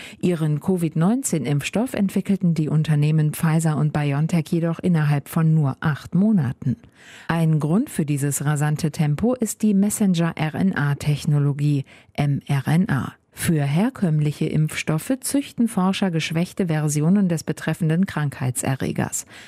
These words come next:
Bei M-R-N-A-Vakzinen brauchen sie nur den genetischen Code des Virus.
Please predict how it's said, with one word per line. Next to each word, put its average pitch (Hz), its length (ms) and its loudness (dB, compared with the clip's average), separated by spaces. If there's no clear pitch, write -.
Bei 156 340 0
M-R-N-A-Vakzinen 165 1500 2
brauchen 226 440 2
sie 208 120 2
nur 208 200 4
den 202 240 4
genetischen 208 680 2
Code 240 380 0
des 135 320 -2
Virus. 135 480 -2